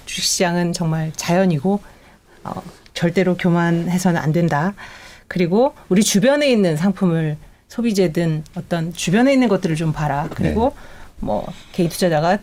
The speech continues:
Speaker 1: 초장기는 어렵겠지만 이, 삼 년 내를 보고 조금 수익을 가져-, 가져올 수 있는 것들을 잘 살펴라.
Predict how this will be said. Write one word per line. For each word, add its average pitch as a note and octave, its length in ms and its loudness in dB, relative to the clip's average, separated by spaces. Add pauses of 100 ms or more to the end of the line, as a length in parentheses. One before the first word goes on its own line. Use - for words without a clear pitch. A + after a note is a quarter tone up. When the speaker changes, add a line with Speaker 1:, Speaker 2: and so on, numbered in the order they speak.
(100)
Speaker 1:
초장기는 C4 560 2
어렵겠지만 D#3 640 0
이, E3 100 0
삼 F3 260 2
년 D#3+ 180 2
내를 D3+ 220 2
보고 E3+ 420 0 (340)
조금 - 240 -4
수익을 F3+ 280 0
가져-, E3 300 -2 (200)
가져올 F3 320 -2
수 - 140 -4
있는 D#3 120 2
것들을 E3+ 420 -2 (560)
잘 D#3+ 240 -4
살펴라. E3 520 0